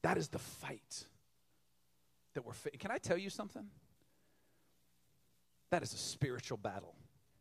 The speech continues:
The enemy wants to keep us in polarized corners, making it an us versus them thing. And we have far too much in common to allow the enemy to tell us that we are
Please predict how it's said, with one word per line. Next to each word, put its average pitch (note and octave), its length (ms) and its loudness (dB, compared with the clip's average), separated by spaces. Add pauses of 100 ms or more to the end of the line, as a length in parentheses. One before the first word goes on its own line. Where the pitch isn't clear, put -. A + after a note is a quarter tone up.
(1600)
The D#3+ 140 -2
enemy E3+ 280 2
wants C3 340 2
to A#2 80 -10
keep - 380 -6
us F#2 360 -2
in G#2 140 -12
polarized A#2 680 2
corners, G2+ 640 -6 (760)
making C#3 420 2
it A#2 140 2
an A2 140 -2
us A#2 380 -2
versus G2+ 480 -4
them G2+ 200 -2
thing. F#2 360 -8 (1160)
And A2+ 120 -4
we F3+ 140 6
have D3 140 6
far C#3+ 340 8
too D3 200 -4
much C3 280 0
in A2 120 -6
common F#2+ 420 -6 (960)
to C#3+ 80 6
allow C3 240 8
the B2+ 240 -2
enemy G2+ 500 -4 (360)
to A#2+ 100 -6
tell B2 360 -2
us - 280 -4
that A2 140 -8
we A2 180 -4
are G2+ 100 -6